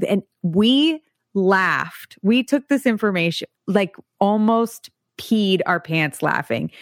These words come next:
like, crying, <laughs> almost peeing our pants.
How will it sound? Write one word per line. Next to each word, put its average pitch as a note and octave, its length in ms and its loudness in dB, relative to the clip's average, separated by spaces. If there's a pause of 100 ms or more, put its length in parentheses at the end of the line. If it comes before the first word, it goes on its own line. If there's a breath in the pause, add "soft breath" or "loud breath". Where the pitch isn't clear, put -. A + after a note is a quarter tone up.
(160 loud breath)
like, F3 300 0
crying, G#3+ 920 0
<laughs> - 40 -4
almost B3 520 0
peeing G3+ 300 2
our F#3+ 160 2
pants. E3 400 -2